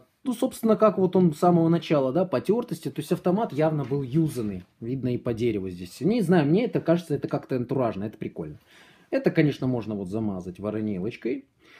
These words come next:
Э, это говорит о том, что тут вставлены штифты. Раз штифт, там два, три. Конечно, на вх-, на дульном срезе.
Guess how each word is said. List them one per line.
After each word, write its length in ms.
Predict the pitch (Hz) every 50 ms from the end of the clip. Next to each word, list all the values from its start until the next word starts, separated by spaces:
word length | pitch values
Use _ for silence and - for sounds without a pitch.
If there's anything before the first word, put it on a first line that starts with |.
| - - _
Э, 80 | - 160
это 520 | 160 160 165 165 165 185 220 262 - 269
говорит 240 | 180 190 202 180 -
о 40 | 180
том, 200 | - 247 277 262
что 160 | - - 151
тут 200 | 156 202 208 -
вставлены 480 | - - - 156 160 156 156 151 147
штифты. 560 | 135 - - - - - - - 113 98 95 98
Раз 340 | 120 170 214 226 233 233
штифт, 600 | - - - - - 202 190 180 - _ - _ _ _ _ _ _ _ _
там 220 | - 104 95 95 87
два, 560 | 92 104 110 156 185 202 208 202 196 190 - _ _ _
три. 500 | _ - 123 139 175 190 202 202 208 208 - _ _ _ - -
Конечно, 420 | 143 135 135 131 123 - 131 127
на 100 | 127 123
вх-, 220 | 120 - - - -
на 460 | 143 127 131 127 123 123 123 117 117 - _ _ _ _
дульном 380 | 139 135 156 156 147 135 127
срезе. 640 | 120 - - 127 120 113 110 107 113 160 202 220 208